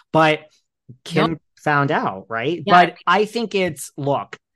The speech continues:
Speaker 1: this is what I can say here. For everyone
Speaker 2: Okay.
Speaker 1: who thinks that Jacqueline is coming back, they're like, "Jacqueline mentioned moving to the East Coast." I'm like, "Okay, well, that's not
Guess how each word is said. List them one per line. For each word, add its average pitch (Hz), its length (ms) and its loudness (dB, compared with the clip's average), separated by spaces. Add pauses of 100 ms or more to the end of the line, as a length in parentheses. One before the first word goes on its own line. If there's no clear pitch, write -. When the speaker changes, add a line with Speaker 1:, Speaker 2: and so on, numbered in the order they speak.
(180)
Speaker 1:
this 190 220 -2
is 170 140 -4
what 156 120 -4
I 139 100 -4
can 131 180 -10
say 123 240 -12
here. 147 480 -4 (280)
For 147 80 -2
everyone 160 280 0
Speaker 2:
Okay. 156 80 -4
Speaker 1:
who 151 100 -10
thinks 147 380 -8
that 120 200 -10
Jacqueline 131 480 -6
is 127 120 -12
coming 127 320 -8
back, 120 240 -6
they're 127 100 -10
like, 120 160 -12
"Jacqueline 170 480 -4
mentioned 147 480 -6
moving 135 360 -6
to 135 100 -12
the 131 200 -12
East 123 220 -12
Coast." 123 500 -2
I'm 135 120 0
like, 147 180 -2 (240)
"Okay, 277 280 0
well, 202 360 0
that's 170 400 -4
not 156 400 -2